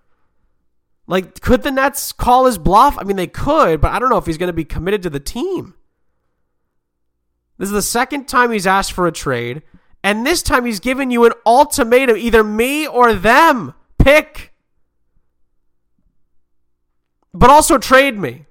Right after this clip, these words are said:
by the <laughs> way. That's the other, that's the funny part. Like, "Hey, it's me or them, but also pick them and trade me, please." <laughs> Like, that's, that's the weird part about the ultimatum.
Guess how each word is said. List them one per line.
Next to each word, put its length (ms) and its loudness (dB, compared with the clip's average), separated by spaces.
by 160 2
the 80 6
<laughs> 200 4
way. 60 0
That's 220 0
the 100 -4
other, 240 -2
that's 240 -4
the 100 -8
funny 260 -4
part. 240 -4
Like, 200 -10
"Hey, 160 -4
it's 160 -8
me 220 -10
or 100 -4
them, 320 0
but 200 0
also 600 -2
pick 280 6
them 340 2
and 140 0
trade 340 -4
me, 300 -16
please." 640 -6
<laughs> 60 -20
Like, 520 -2
that's, 440 -2
that's 260 -6
the 140 -8
weird 340 -2
part 200 0
about 260 -2
the 120 -6
ultimatum. 680 -8